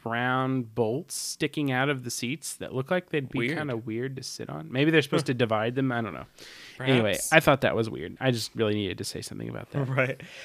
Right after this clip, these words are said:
Speaker 2: So she follows Billy into the gym and they have a conversation. Uh, she's like, "Oh, did something bad happen to you after your baseball game?" He doesn't really remember anything. He just remembers playing, missing a catch,
Speaker 1: Mm-hmm.
Speaker 2: and,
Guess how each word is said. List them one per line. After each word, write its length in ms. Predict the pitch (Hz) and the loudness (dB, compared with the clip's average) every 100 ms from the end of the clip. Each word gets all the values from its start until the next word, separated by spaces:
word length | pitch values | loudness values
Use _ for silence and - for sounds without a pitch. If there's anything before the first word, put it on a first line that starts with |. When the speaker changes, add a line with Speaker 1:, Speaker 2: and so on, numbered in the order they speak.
| - | -14
Speaker 2:
So 160 | - 151 | 2 2
she 140 | 139 | 4
follows 360 | 160 190 202 175 | 6 8 8 6
Billy 280 | 160 170 165 | 4 6 6
into 180 | 165 160 | 4 2
the 80 | 143 | 0
gym 360 | 123 139 127 123 | 2 4 4 4
and 100 | 120 | 0
they 100 | 123 | 2
have 200 | 127 120 | 0 0
a 60 | |
conversation. 1040 | 120 143 127 120 - 113 117 120 117 113 123 _ _ _ 127 | -2 -2 -2 -2 0 0 0 0 0 -2 -6 _ _ _ 2
Uh, 200 | 127 117 | 4 4
she's 460 | - 139 127 120 | 2 2 2 2
like, 280 | 120 113 - | 2 0 -2
"Oh, 120 | 123 139 | -4 -4
did 200 | 120 113 | -4 -2
something 400 | 143 131 127 110 | -2 -2 -4 -2
bad 340 | 123 135 156 | 0 2 0
happen 400 | 135 107 - 101 | -4 -8 -8 -8
to 140 | - 110 | -6 -4
you 160 | 113 | -2
after 300 | 101 113 - | -4 -6 -6
your 160 | 98 101 | -6 -2
baseball 480 | 208 302 - 123 117 | 0 0 0 0 0
game?" 400 | 117 110 107 120 - - - | 2 0 0 -2 -10 -20 -12
He 140 | - 143 | -6 0
doesn't 320 | 151 151 120 | 2 2 2
really 240 | 139 135 | 2 2
remember 540 | 120 117 127 170 135 110 | 2 2 2 2 2 2
anything. 460 | 110 110 110 110 | 0 -2 -4 -4
He 80 | 120 | -4
just 260 | 117 117 127 | -6 -4 -2
remembers 560 | 117 117 113 117 113 | 0 0 0 -2 -2
playing, 720 | - - 170 175 175 175 175 - - - - | -4 2 4 6 6 4 0 -4 -14 -12 -2
missing 560 | 139 147 - 156 151 - | 4 4 4 2 2 2
a 100 | 131 | 0
catch, 960 | - - 147 117 117 - - - - - _ | -2 0 4 4 0 -6 -6 -6 -8 -14 _
Speaker 1:
Mm-hmm. 420 | 131 113 117 117 127 | -6 -4 -4 -6 0
Speaker 2:
and, 640 | 127 131 120 120 120 117 | 4 8 8 4 0 -4